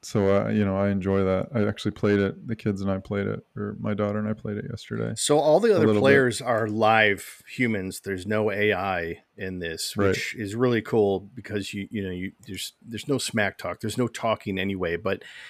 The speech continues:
Speaker 2: it's the, the competitive nature and the, the, I love the obstacle course feature of it. I, I love
Speaker 1: Mm-hmm.
Speaker 2: that. It just cracks me up. Um, and the different, different rounds have different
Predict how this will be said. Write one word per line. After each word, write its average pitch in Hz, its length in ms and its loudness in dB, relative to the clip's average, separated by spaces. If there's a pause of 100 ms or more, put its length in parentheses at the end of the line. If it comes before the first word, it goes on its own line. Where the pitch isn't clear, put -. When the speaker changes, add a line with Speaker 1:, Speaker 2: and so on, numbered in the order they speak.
(180)
Speaker 2:
it's 117 280 0 (100)
the, 127 180 4 (100)
the 123 80 2
competitive 120 600 0
nature 107 680 0
and 95 280 -6
the, 92 60 -8
the, 92 580 -4
I 107 80 -4
love 113 480 6
the 107 240 -2
obstacle 101 460 -2
course - 500 -8 (420)
feature - 400 -8
of 85 120 -4
it. 90 60 -4
I, 87 100 -4
I 95 300 -4
love 104 340 2
Speaker 1:
Mm-hmm. 101 80 -2
Speaker 2:
that. 95 260 -2
It 98 160 -8
just 95 180 -10
cracks 101 480 -4
me 95 160 -6
up. 90 220 -6 (600)
Um, 104 380 0
and 127 100 2
the 139 60 6
different, 143 420 2
different 147 360 0
rounds 120 480 6
have 113 180 0
different 110 380 -2